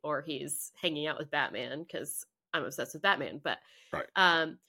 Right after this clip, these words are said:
Speaker 1: that is really interesting about how they kind of shifted things for the show,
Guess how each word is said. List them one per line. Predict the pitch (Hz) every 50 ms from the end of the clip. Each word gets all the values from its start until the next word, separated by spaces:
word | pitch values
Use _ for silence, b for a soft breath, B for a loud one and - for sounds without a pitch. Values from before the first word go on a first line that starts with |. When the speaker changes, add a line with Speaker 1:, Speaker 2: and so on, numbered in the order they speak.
| _ _ _
Speaker 1:
that | - 226 226
is | 262 262 269
really | 269 240 226 196
interesting | - 175 185 185 196 180 185 - 180 165 165 156 156 156 156 - -
about | 160 151 160 156 151 139 151
how | - 165 156 151
they | 151 151
kind | 147 - 156 143 135
of | 135 147
shifted | - - - - - - 165 156 - - - 175 160 151 151 -
things | - 160 160 151 151 147 147 143 143 - _ - - - -
for | 175 160 160 160 156 156 160
the | 151 156 147
show, | 143 - - 156 139 131 131 127 123 104 120 123 143 175